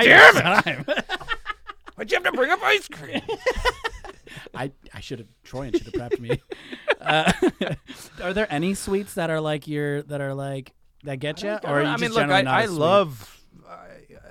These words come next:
Speaker 2: as an ex-fat kid, maybe I have, uh, you know, I just, like, it,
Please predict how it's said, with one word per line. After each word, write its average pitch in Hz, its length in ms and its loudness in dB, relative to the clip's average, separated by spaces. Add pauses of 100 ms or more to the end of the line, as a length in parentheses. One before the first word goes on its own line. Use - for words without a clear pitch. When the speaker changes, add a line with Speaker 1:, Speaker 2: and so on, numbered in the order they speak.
(120)
Speaker 2:
as 185 200 -4
an 196 100 -4
ex-fat 165 500 -4
kid, 175 180 -6
maybe 156 300 -8
I 135 80 -4
have, 131 480 -8
uh, 110 1300 -6
you 113 160 -12
know, 98 400 -12
I 101 80 -16
just, 101 280 -20
like, 82 340 -16
it, - 180 -20